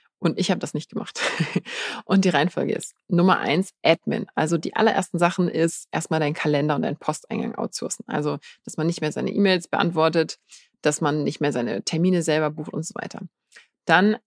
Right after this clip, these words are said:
Level zwei, Delivery, also die Auslieferung oder Leistung, also die Auslieferung der Leistung, ob das jetzt ein Produkt ist oder eine Dienstleistung und so weiter.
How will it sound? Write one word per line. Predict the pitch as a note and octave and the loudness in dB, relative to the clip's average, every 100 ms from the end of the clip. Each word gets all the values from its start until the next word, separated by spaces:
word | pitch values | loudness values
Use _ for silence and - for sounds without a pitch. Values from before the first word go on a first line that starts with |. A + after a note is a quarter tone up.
| - | -2
Level | E3+ E3+ D#3+ | 2 4 2
zwei, | - - D#3 E3+ G3+ - _ - | -2 0 2 4 2 -2 _ -20
Delivery, | - F3+ F3 F3 G#3+ C4 D4 | 0 4 6 6 4 4 2
also | F3 E3 | 0 -2
die | - | -4
Auslieferung | - F#3 - F#3 F3 E3+ | 0 -2 2 -2 0 -4
oder | D#3 D#3 | -2 0
Leistung, | C#3+ - D3 - F3 F#3+ A3 | 0 -2 -4 -4 -2 0 -2
also | - E3+ | -4 -6
die | E3+ - | -4 -2
Auslieferung | F3 F#3 E3+ E3 | -2 -2 -2 -2
der | D3+ | -2
Leistung, | C#3+ F3+ - F3 | -2 -2 -2 -4
ob | D#3+ | -4
das | - | -6
jetzt | - - | -10 -12
ein | |
Produkt | D#3+ - D#3+ - | -10 -4 -6 -4
ist | E3 D#3 - | -4 -2 -4
oder | - D#3 | -6 -6
eine | D#3 | -4
Dienstleistung | D3+ E3+ - D#3+ D#3 | -4 -4 -6 -10 -10
und | |
so | E3 | -6
weiter. | - F3 G#3 | -6 -4 -4